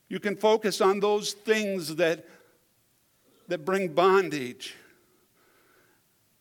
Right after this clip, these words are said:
Or you can focus on God. Joseph is a great example in the Old Testament. His brothers sold him into slavery. He was taken in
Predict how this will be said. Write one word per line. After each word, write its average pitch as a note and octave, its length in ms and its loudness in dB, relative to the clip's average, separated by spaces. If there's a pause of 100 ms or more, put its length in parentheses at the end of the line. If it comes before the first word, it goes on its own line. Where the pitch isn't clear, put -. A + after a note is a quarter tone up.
(340)
Or D#3+ 120 -2
you E3 120 -4
can D#3+ 140 -8
focus E3+ 380 -6
on C3 180 -6
God. A2 420 -6 (1200)
Joseph G#3 440 0
is D#3 140 -4
a D#3 60 -4
great E3 320 -2
example D3+ 600 -4
in B2 100 -6
the C#3 120 -4
Old D3 240 -6
Testament. C#3+ 640 -4 (760)
His F#3 220 0
brothers E3+ 800 2 (540)
sold A#3 440 2
him G#3 120 -2
into G3+ 220 -6
slavery. C#3 840 -2 (1600)
He G3 180 -4
was F3+ 320 -4 (100)
taken A3+ 400 0
in G3 280 -6